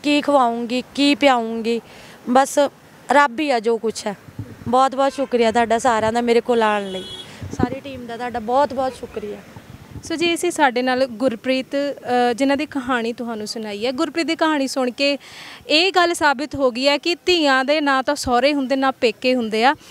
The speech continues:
Speaker 2: ਧੀਆਂ 'ਚ ਹੌਸਲਾ ਵੀ ਬੜਾ ਹੁੰਦਾ ਹੈ। ਜੇ ਕੋਈ ਵੀ ਨਾਲ ਨਹੀਂ ਆ ਤਾਂ ਉਹ, ਅ, ਜਿਹੜਾ ਹੈਗਾ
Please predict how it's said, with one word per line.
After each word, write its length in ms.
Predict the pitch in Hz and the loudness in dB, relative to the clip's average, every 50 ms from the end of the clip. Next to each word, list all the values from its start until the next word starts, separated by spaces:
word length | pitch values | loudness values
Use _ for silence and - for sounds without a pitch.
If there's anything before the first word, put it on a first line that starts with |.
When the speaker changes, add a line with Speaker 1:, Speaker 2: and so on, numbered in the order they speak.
| - - - _ | -20 -20 -6 _
Speaker 2:
ਧੀਆਂ 500 | - 330 320 302 302 294 302 320 330 320 - - _ _ _ _ _ _ _ _ _ _ - - 247 226 | 2 4 6 6 6 6 6 4 2 0 -4 -8 _ _ _ _ _ _ _ _ _ _ -16 -12 -2 2
'ਚ 60 | 330 339 - 285 | 2 4 4 6
ਹੌਸਲਾ 360 | 320 311 302 349 339 349 349 | 4 4 4 4 2 2 2
ਵੀ 80 | 359 | 2
ਬੜਾ 280 | 330 302 269 240 240 233 | 2 0 0 0 0 0
ਹੁੰਦਾ 240 | 240 220 202 208 202 | -2 -4 -4 -4 -4
ਹੈ। 180 | 202 208 226 | -4 -4 -2
ਜੇ 140 | 240 226 294 | 0 0 2
ਕੋਈ 260 | 285 - 320 330 349 | 4 4 4 4 4
ਵੀ 140 | 359 381 381 | 2 2 2
ਨਾਲ 320 | 359 339 320 311 311 320 330 | 2 4 4 4 2 0 0
ਨਹੀਂ 160 | 330 320 311 | -2 0 0
ਆ 120 | 302 311 | 0 2
ਤਾਂ 160 | 302 349 339 | 2 4 4
ਉਹ, 240 | 339 330 330 349 349 | 4 4 4 2 0
ਅ, 520 | - - - - - - - 254 269 269 269 | -2 -6 -16 -20 -18 -4 2 4 4 4 4
ਜਿਹੜਾ 280 | 226 277 285 294 311 | 4 4 4 4 2
ਹੈਗਾ 440 | 311 311 277 254 285 311 339 330 | 2 0 0 2 2 2 2 0